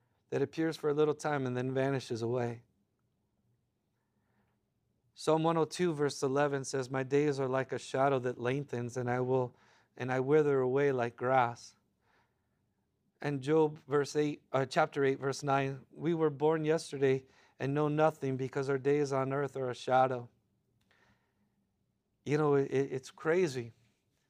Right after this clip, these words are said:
Um, you know, I joke with you guys about how I used to have long hair, and I used to not have a bald spot and all that kind of stuff. And, but it's crazy 'cause I could look in, I,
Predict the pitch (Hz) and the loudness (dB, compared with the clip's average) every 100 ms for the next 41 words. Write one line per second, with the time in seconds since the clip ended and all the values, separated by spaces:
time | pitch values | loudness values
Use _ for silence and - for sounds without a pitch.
0 | _ _ _ _ _ _ - 127 127 123 | _ _ _ _ _ _ -8 -4 -2 -2
1 | - - - 156 131 110 135 165 160 135 | -8 -12 -8 -4 -4 -2 0 0 -2 -6
2 | 123 120 117 120 120 117 120 120 - 127 | -6 -4 -4 -4 -6 -2 0 0 -4 -6
3 | 123 120 127 - 127 131 127 123 135 131 | -4 -4 -6 -6 -4 -4 -4 -4 -2 -2
4 | 127 127 131 127 123 120 110 113 _ 131 | -2 -2 0 2 2 2 0 -8 _ -10
5 | 123 135 123 - 120 123 123 123 117 123 | -4 -2 -2 -4 -6 -4 -6 -6 -2 0
6 | 127 123 - 123 120 120 113 113 _ _ | 0 -4 -8 -4 -4 -4 -6 -8 _ _
7 | _ _ _ - 139 135 127 127 127 120 | _ _ _ -4 0 0 -2 -6 -6 -6
8 | - 127 127 127 - 113 113 _ _ _ | -6 -2 0 -2 -6 -10 -10 _ _ _
9 | _ _ _ _ _ _ _ _ _ _ | _ _ _ _ _ _ _ _ _ _
10 | _ _ _ _ _ _ _ 143 147 143 | _ _ _ _ _ _ _ -2 -2 -4
11 | - 202 214 170 - 151 143 135 - - | -2 2 2 0 -2 0 0 -4 -4 -2
12 | 156 170 170 185 - 156 147 - 127 | -2 0 2 0 0 -4 -4 -4 -4